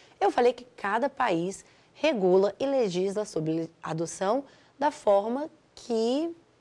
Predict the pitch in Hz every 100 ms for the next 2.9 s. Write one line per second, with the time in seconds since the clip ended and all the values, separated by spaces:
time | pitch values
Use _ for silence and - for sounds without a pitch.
0 | _ 220 180 196 208 190 214 190 190 220
1 | 214 233 196 - - 277 - - - 170
2 | 165 180 208 226 240 427 - 170